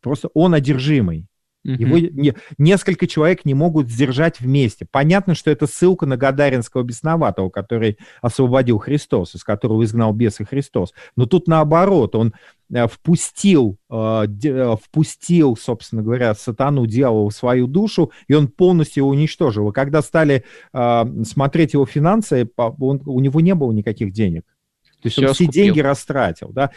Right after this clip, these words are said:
Speaker 1: Те деньги, которые о-, он приобретает через нечистую силу, он же и теряет, да, в, в бесновании, в сумасшествии. И он заканчивает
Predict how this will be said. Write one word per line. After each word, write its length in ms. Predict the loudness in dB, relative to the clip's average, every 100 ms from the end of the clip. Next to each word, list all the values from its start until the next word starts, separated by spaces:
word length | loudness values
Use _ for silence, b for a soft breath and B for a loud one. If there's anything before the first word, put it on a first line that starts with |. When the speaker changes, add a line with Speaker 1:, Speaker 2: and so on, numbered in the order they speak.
| B
Speaker 1:
Те 160 | 0 0
деньги, 400 | 4 4 4 2
которые 600 | -2 -2 0 2 2 0 B B
о-, 360 | 2 4 2 2
он 180 | 0 0
приобретает 800 | -2 -2 -2 0 2 2 0 -4 -10
через 420 | 0 2 2 -2
нечистую 480 | -4 -2 -4 -2 -4
силу, 460 | 0 2 2 2 B -2
он 260 | 2 4
же 180 | 4 0
и 40 | 0
теряет, 560 | 0 2 2 0 -4 _
да, 260 | -4 0 0
в, 320 | -2 -2 -2
в 40 | -2
бесновании, 720 | -4 -4 -2 2 2 0 -2
в 60 |
сумасшествии. 640 | -4 -4 -2 -2 -2 -2 -6 b 0
И 60 |
он 100 | 2
заканчивает 580 | 2 0 0 0 0 -2